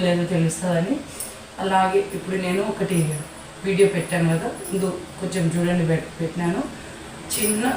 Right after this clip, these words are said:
సిట్రిజన్ మాత్ర జలుబుది, అది గవర్నమెంట్ ఇచ్చేది. ఎంత పవర్ ఉంటుందో అంతలో మాత్రం ఏం పని చేస్తుంది అనుకో అనమాట.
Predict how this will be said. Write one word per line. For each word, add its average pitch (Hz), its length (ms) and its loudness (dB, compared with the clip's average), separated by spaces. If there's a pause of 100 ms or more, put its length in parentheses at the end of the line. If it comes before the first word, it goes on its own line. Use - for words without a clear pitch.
(100)
సిట్రిజన్ 185 500 2 (100)
మాత్ర 170 220 2 (320)
జలుబుది, 175 460 6 (600)
అది 202 200 2
గవర్నమెంట్ 180 560 4
ఇచ్చేది. 196 400 2 (800)
ఎంత 180 220 0 (180)
పవర్ 196 320 4
ఉంటుందో 190 360 6
అంతలో 196 300 4 (180)
మాత్రం 196 300 2 (160)
ఏం 190 180 0
పని 196 160 4
చేస్తుంది 180 300 2
అనుకో 170 200 0 (100)
అనమాట. 165 280 2